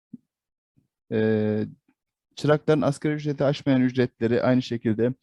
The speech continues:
e, on ikinci bentte tamamı istisnadır.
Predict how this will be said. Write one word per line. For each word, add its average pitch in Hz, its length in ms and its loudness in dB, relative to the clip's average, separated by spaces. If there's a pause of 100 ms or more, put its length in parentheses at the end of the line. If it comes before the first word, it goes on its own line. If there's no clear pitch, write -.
(380)
e, 104 220 0
on 135 180 2
ikinci 120 400 0
bentte 113 480 0 (120)
tamamı 110 380 0
istisnadır. 110 840 -6